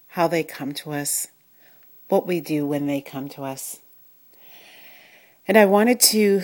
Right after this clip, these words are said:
start today, tonight, uh, during the actual transformation of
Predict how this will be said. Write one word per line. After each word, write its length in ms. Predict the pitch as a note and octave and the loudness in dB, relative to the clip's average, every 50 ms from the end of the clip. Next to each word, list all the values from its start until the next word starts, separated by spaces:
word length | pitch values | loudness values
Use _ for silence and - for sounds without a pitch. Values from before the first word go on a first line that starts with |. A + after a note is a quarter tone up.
| - - - | -2 -4 -2
start 460 | - - - - G3+ G3 G#3 - - | 0 0 2 4 4 4 4 2 0
today, 560 | - A#3 G#3 F3+ - D3 C#3 C#3 D3 G3+ A3 _ _ _ _ _ _ _ _ _ _ _ _ _ _ | -2 -2 -2 -2 0 -2 -2 -2 -4 -6 -8 _ _ _ _ _ _ _ _ _ _ _ _ _ _
tonight, 720 | - - G#3 F#3 F3 D#3 C#3+ C3+ C#3 E3+ G3 - - - - _ _ _ _ _ _ _ _ _ _ _ _ _ _ _ _ _ - - - - - | -4 -2 0 0 0 0 -2 -4 -6 -8 -12 -16 -18 -20 -20 _ _ _ _ _ _ _ _ _ _ _ _ _ _ _ _ _ -14 -12 -12 -8 -6
uh, 380 | E3 D#3+ D#3+ E3 D#3 D3+ D3+ D3 _ _ _ - D#3+ | -4 -4 -4 -2 -4 -6 -6 -10 _ _ _ -10 -2
during 400 | D3+ F3+ F#3 F3+ F3 F3 F3+ D#3+ | 2 4 4 6 4 4 2 0
the 140 | E3+ E3 D#3+ | -2 -2 -2
actual 360 | D#3+ D#3 D#3+ - - F3 E3 | -2 -2 -6 -8 -6 -4 -4
transformation 1080 | D#3+ - - - E3+ D#3+ D#3 D3+ - E3 E3 F3+ G3 G3 - - - C#3+ C#3+ D3+ F3+ - _ _ _ _ _ _ _ _ _ _ _ _ _ _ _ - | -4 -6 -8 -6 -4 -4 -4 -6 -6 -6 -4 -4 -4 -4 -4 -6 -8 -8 -8 -8 -10 -14 _ _ _ _ _ _ _ _ _ _ _ _ _ _ _ -8
of 440 | D3+ D#3 D#3 D3 D3 - - - | -4 -4 -4 -4 -6 -10 -14 -18